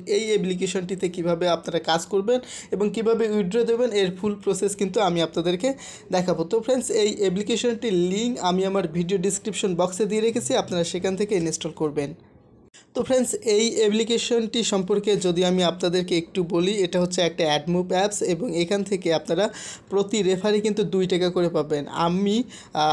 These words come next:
আমার যে রেফার কোডটি দেবো, এটা আপনারা ব্যবহার করলে আমি কিন্তু দুই টাকা করে পাবো এবং অ্যাকাউন্ট করলেই বা সাইন আপ করলেই কিন্তু আপনারা দুই টাকা পেয়ে যাবেন। তো ফ্রেন্ডস, অ্যাপসটি আপনারা যখন ফার্স্ট টাইম দেখতে পাচ্ছেন যে অ্যাপসটি, এই অ্যাপসটি কিন্তু আমি এখান থেকে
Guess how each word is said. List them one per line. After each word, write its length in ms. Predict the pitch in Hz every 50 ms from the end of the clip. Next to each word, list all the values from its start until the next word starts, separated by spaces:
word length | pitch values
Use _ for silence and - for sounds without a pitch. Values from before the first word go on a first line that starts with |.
| 156 - 175
আমার 180 | 180 190 202 190
যে 140 | 208 208
রেফার 260 | 190 190 190 233 220 208
কোডটি 300 | - 226 - - 233 214
দেবো, 340 | 170 180 180 175 175 220
এটা 280 | 240 202 196 185 202 185
আপনারা 240 | 180 180 202 190 180
ব্যবহার 260 | 175 175 180 202 202
করলে 220 | 196 226 226 214
আমি 140 | 196 175 175
কিন্তু 180 | 165 185 175 170
দুই 180 | 170 180 180
টাকা 240 | 180 180 170 170 170
করে 160 | 165 180 175
পাবো 260 | 170 170 151 143 165 151
এবং 220 | 160 165 170 180
অ্যাকাউন্ট 440 | 175 165 165 165 196 202 220 220 208 208
করলেই 400 | - 202 190 170 165 190 220 220 - - - - -
বা 100 | 175 175
সাইন 280 | 175 - 185 190 196
আপ 80 | 214 214 214 -
করলেই 220 | 208 214 226 240
কিন্তু 220 | 226 - 185 180
আপনারা 320 | 170 165 165 - 175 175 170
দুই 180 | 165 175 165
টাকা 200 | 165 175 180 202
পেয়ে 180 | 185 196 175 160
যাবেন। 240 | - 156 151 156 165
তো 160 | 165 - 214
ফ্রেন্ডস, 260 | 208 - 233 226 -
অ্যাপসটি 460 | 165 170 175 175 - - - 226 254 262 - - - - -
আপনারা 320 | - 160 165 - - 175 175
যখন 300 | 170 190 180 185 208 196 - - - 190 190 180
ফার্স্ট 240 | 202 190 190 - -
টাইম 200 | 240 226 220 208 185 - - - 170
দেখতে 240 | 180 180 180 196 185
পাচ্ছেন 260 | 196 196 - - 202
যে 120 | 170 202
অ্যাপসটি, 360 | 175 160 160 - - - 226
এই 220 | 233 202 190 185 180
অ্যাপসটি 340 | 175 170 170 - - 196 185
কিন্তু 240 | 190 190 185 196
আমি 220 | 180 175 175 175 170
এখান 180 | 165 175 170
থেকে 280 | 165 185 180 185 233